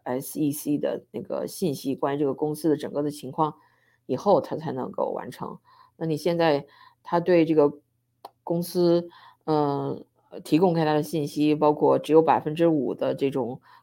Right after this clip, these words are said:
灌水的机器人 account，嗯，如果有所怀疑的话，所以他要进行进一步的调查。然后昨天就出台了这么一个视频，这个是那个 Project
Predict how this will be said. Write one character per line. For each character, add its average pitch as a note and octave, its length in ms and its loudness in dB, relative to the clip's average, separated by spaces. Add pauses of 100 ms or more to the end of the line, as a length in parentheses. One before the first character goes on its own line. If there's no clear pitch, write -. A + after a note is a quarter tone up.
(120)
灌 C#3 160 2
水 G#2+ 180 -2
的 A2 140 0
机 D#3 160 -2
器 D#3 180 -4
人 C3+ 360 -6
account， C3 480 -4 (640)
嗯， B2 600 -6 (720)
如 D#3 140 0
果 D#3 220 6
有 C3+ 220 0
所 C#3 180 0
怀 A2+ 220 0
疑 C#3+ 100 0
的 - 80 -4
话， B2+ 220 -2
所 - 160 -4
以 - 20 0
他 C3+ 160 -6
要 B2+ 100 -2
进 C#3 220 -8
行 C#3 160 -6
进 C#3+ 180 -2
一 C3+ 60 -8
步 D3+ 140 -6
的 - 40 -6
调 A#2 220 -2
查。 - 240 -10 (540)
然 F3+ 160 0
后 F#3+ 120 6
昨 E3 200 6
天 G3 260 2
就 D#3+ 400 6
出 F3 320 -2
台 C#3 220 0
了 D#3 180 6
这 F#3 180 -2
么 E3 120 0
一 C#3 100 -2
个 C#3 80 4
视 D3+ 180 -2
频， - 320 -6 (320)
这 F#3 160 4
个 F3 220 6
是 D#3+ 480 4
那 D3+ 160 0
个 C3 160 2
Project F3 440 2